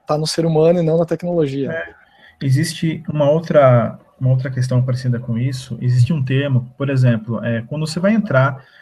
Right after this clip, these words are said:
Speaker 2: numa área específica da sua empresa, você abre a porta e outra pessoa entra no vácuo junto com você. Existe um termo técnico pra isso, que eu não lembro
Speaker 1: Caroneiro.
Speaker 2: agora. Putz, cara, eu, eu quero ver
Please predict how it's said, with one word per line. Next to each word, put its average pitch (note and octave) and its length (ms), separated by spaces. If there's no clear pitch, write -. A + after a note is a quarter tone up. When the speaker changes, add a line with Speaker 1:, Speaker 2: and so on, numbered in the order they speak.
Speaker 2:
numa C3 260
área C3 160
específica C3 560
da B2+ 100
sua C3+ 160
empresa, C3+ 640
você C#3+ 500
abre G3 360
a G3 60
porta B2 540
e C3+ 120
outra D3 200
pessoa D#3 400
entra D#3 220
no D#3 120
vácuo C3 480
junto C3 240
com C#3 140
você. B2+ 420
Existe C3+ 300
um G3+ 100
termo C#3+ 400
técnico B2+ 560
pra A2+ 180
isso, A#2 600
que - 80
eu C#3 40
não C3+ 100
lembro F3+ 160
Speaker 1:
Caroneiro. E3 240
Speaker 2:
agora. A#2+ 220
Putz, C#3 180
cara, C3 220
eu, B2+ 160
eu B2+ 120
quero D3 320
ver C3 200